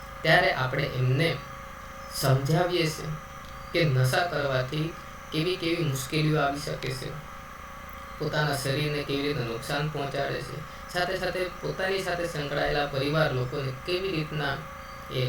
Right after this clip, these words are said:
માનસિક અને આર્થિક રીતે નુકસાન પહોંચાડે છે,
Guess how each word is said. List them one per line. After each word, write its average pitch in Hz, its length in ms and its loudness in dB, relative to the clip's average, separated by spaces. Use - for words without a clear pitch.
માનસિક 151 500 4
અને 143 200 0
આર્થિક 135 360 0
રીતે 151 240 0
નુકસાન 135 440 0
પહોંચાડે 143 480 6
છે, 127 140 -2